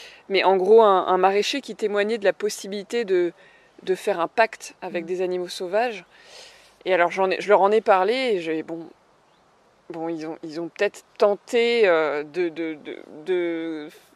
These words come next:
Speaker 1: de communiquer avec les rapaces et leur dire, « S'il vous plaît, euh, arrêtez, euh, ça fait beaucoup de grosses pertes économiques quand même. » Bref, ils ont mis des filets. Euh, donc là, il y a des filets en ce moment. Qu'est-ce que tu ferais dans cette situation-là, en fait ?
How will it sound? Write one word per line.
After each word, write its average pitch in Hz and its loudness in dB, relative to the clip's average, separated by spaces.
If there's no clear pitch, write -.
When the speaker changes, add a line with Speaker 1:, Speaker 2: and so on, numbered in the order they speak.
Speaker 1:
de 175 -10
communiquer 220 -2
avec 156 2
les 175 -2
rapaces 170 -4
et 190 -10
leur 156 -6
dire, « 165 -12
S'il 185 -14
vous 180 -18
plaît, 208 -8
euh, 151 -4
arrêtez, 196 -4
euh, 90 -6
ça - -8
fait 180 -6
beaucoup 185 -6
de - -16
grosses 220 -4
pertes - -10
économiques 185 -6
quand 185 0
même. » 196 -2
Bref, 180 0
ils 185 -2
ont 196 2
mis 208 2
des 185 2
filets. 165 -4
Euh, 165 -14
donc 151 -20
là, 180 -4
il 175 -4
y 170 -4
a 160 -4
des 160 -12
filets 185 -4
en 185 -6
ce - -16
moment. 165 -4
Qu'est-ce - -4
que 214 -6
tu 185 -8
ferais 208 -2
dans 185 -6
cette - -12
situation-là, 175 -8
en 180 -14
fait ? - -18